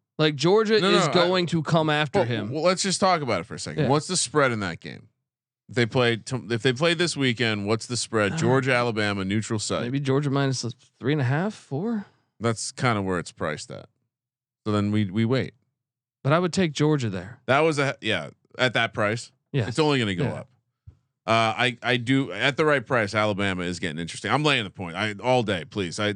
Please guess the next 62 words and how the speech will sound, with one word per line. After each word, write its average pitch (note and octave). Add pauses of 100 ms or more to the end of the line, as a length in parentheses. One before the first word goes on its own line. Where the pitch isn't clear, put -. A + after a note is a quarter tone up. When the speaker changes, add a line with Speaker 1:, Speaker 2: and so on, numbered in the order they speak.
Speaker 2:
I A#2+
think C3
Alabama's A#2
in. F#2+
They're A#2
just G#2
gonna G#2+
smother A#2
everyone. B2+ (500)
Uh, F#2
Stoops B2+
again. A2
He's F#2+
gotten A2
a A2+
little B2+
drunk B2
there. A2+
May-, A#2
may-, C3 (240)
it, A#2+
chance D#3+
he E3+
gets D#3
fired C3+
this -
year. C#2+
I'm B1
hearing. G#1 (360)
Speaker 1:
No, B2 (1000)
no. C#3+ (220)
Speaker 2:
He's -
got D#3
the. B2+ (160)
He's F3+
got, G#3+
like, F#3
ten D#3+
more D#3+
years. A#2+
He G#2+
keeps B2
winning A#2+
six G#2
games. G2
I E2
mean, B1
he, G#2
he C3+
still D#3+
can A2+
get F#2+
there. D#2+
Even E2+
Speaker 1:
Chance F3+
Speaker 2:
if F3
he F3
loses. C#3+
Speaker 1:
Calipari A#3
gets C#3+
fired, A2
maybe. F#2+